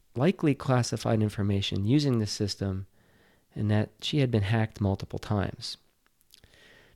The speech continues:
Now, all this information didn't come out all at once.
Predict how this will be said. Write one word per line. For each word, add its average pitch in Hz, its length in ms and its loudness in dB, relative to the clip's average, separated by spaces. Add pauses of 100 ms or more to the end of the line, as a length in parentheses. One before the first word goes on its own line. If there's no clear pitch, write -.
Now, 120 200 4
all 170 120 4
this 170 220 2
information 127 520 0
didn't 113 220 0
come 110 160 0
out 104 140 2
all 95 160 0
at - 120 -6
once. 131 520 -4